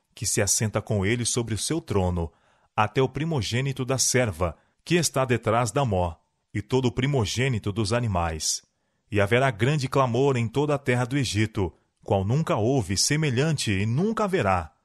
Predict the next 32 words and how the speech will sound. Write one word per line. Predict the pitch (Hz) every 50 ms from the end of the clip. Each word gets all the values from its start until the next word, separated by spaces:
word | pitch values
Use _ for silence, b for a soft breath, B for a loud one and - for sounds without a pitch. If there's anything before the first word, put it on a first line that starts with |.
| _ _ _ _ _ _ _ _
Mas | 117 123 143 165 160 -
contra | - - 156 160 - - 135
todos | 135 - - 180 185 165 143 123
os | 131 117 -
filhos | - 139 147 139 127 104
de | 90 117
Israel, | 117 101 110 98 104 113 139 160 160 - _ _ _ _ _ _
nem | - 113 117 143
ainda | 131 107 120 156 151 127 156
um | 190 202
cão | 196 - - 165 180 170
moverá | 170 170 139 139 135 117 123 143
a | 151
sua | 131 - - 165 180
língua, | 165 123 113 123 123 107 95 90 82 80 _ _ _ _ _ _ _ _
desde | - 123 101 104 113 117 110 95 104
os | 110 98 80 87
homens | 110 131 143 143 151 127 -
até | 127 120 - 143
os | 139 127 147
animais, | 160 165 151 117 101 101 98 95 90 - - - _ _ _ _ _ _ _ _
para | 98 95 95
que | - -
saibais | 117 - 156 135 117 87 113 110 120 117 - -
que | - 151
o |
Senhor | 151 - - 143 120 120 139 165 185 180 b b b
fez | b - - 127 110 -
diferença | 113 151 156 - 185 156 117 127 147 143 - - 110 95 87 82 b b b b _
entre | 117 113 113 110 - 110
os | 113 104 - -
egípcios | 117 113 92 - 131 170 185 - - - 190 185 - -